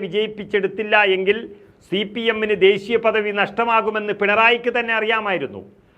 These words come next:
ആ സാഹചര്യത്തിൽ രാജ്യത്തെ ഏക സി പി എം മുഖ്യമന്ത്രി എന്ന നിലയിൽ, അല്ലെങ്കിൽ പോളിറ്റ് ബ്യൂറോ അംഗം എന്ന നിലയിൽ, സി പി എം മത്സരിക്കുന്ന ഇടങ്ങളിൽ പ്രചരണത്തിന് പോകേണ്ടിയിരുന്ന ഒരാളായിരുന്നു പിണറായി വിജയൻ. പക്ഷേ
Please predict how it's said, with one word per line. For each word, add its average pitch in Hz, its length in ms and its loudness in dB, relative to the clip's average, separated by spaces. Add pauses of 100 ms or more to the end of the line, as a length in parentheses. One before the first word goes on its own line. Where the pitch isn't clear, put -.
(260)
ആ 214 40 6 (140)
സാഹചര്യത്തിൽ 214 680 0 (480)
രാജ്യത്തെ 214 520 4 (220)
ഏക 220 160 2 (180)
സി 202 100 -6 (120)
പി 233 160 -8
എം 233 100 4
മുഖ്യമന്ത്രി 226 480 0 (100)
എന്ന 202 200 -2
നിലയിൽ, 143 280 0 (400)
അല്ലെങ്കിൽ 214 300 2 (100)
പോളിറ്റ് 226 360 4 (100)
ബ്യൂറോ 226 240 2 (200)
അംഗം 208 280 2 (120)
എന്ന 202 200 -2
നിലയിൽ, 175 300 2 (480)
സി 190 100 -2 (140)
പി 240 180 -2
എം 233 100 4
മത്സരിക്കുന്ന 226 580 0 (100)
ഇടങ്ങളിൽ 226 380 2 (120)
പ്രചരണത്തിന് 220 540 -2 (100)
പോകേണ്ടിയിരുന്ന 214 720 0
ഒരാളായിരുന്നു 208 680 4 (180)
പിണറായി 180 380 2
വിജയൻ. 127 260 -8 (500)
പക്ഷേ 208 220 4